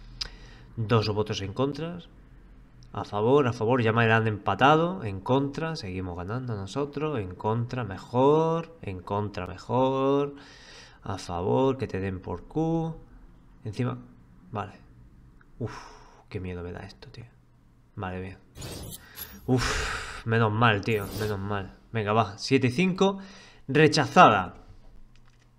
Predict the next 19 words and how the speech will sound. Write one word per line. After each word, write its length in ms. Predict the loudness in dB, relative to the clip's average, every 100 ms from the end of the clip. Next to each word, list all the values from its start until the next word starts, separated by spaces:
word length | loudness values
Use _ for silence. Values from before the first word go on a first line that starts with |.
| _ _ _ -20 _ -20 -20 -20 _ _ _ _ _ _ -20 -20 -18 -20 -20 -20 _ _ _
Eh, 720 | 2 4 4 0 -8 -12 -8
lo 240 | 0 4 4
que 80 | 4
significa 580 | 2 2 2 2 2
que 160 | 6 6
no 180 | 8 6
se 120 | 6
implementará 640 | 4 6 6 6 6 6
durante 400 | 6 4 4 2
la 100 | 2
temporada 440 | 2 0 2 4 4
dos 160 | 0
mil 200 | -2 -4
diecinueve. 520 | -4 -8 -10 -12 -12 2
Perfecto. 960 | 6 6 4 4 4 2 -6 -6 -6 -10 -14 -18 -20 _ _ -20 -8
Luego 320 | 2 4 4 4
tenemos 560 | 2 0 0 -4 -8 -20 -20 -20 -20 -6
Gabriel 720 | 4 6 6 6 4 2 -6 -4
Jones, 1080 | 6 8 8 4 -4 -8 -12 -14 -16 -18